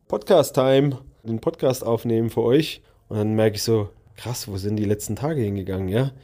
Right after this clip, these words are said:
Ich bin doch, äh, irgendwie gefühlt gestern erst wieder hier angekommen,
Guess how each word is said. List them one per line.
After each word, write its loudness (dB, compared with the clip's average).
Ich -20
bin -6
doch, -4
äh, 2
irgendwie 0
gefühlt 0
gestern 0
erst -2
wieder 2
hier 2
angekommen, 2